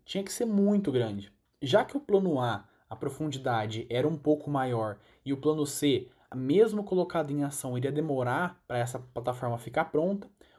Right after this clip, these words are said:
o plano B, ele desenvolveu mais rápido e acabou sendo utilizado de fato.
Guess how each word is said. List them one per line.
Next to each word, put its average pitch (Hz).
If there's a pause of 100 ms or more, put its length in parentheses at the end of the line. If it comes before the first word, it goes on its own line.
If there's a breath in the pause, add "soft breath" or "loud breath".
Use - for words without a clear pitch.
o 135
plano 185
B, 165
ele 160 (160)
desenvolveu 151
mais 196
rápido 196 (280 soft breath)
e 185
acabou 214
sendo 185
utilizado 175
de 180
fato. -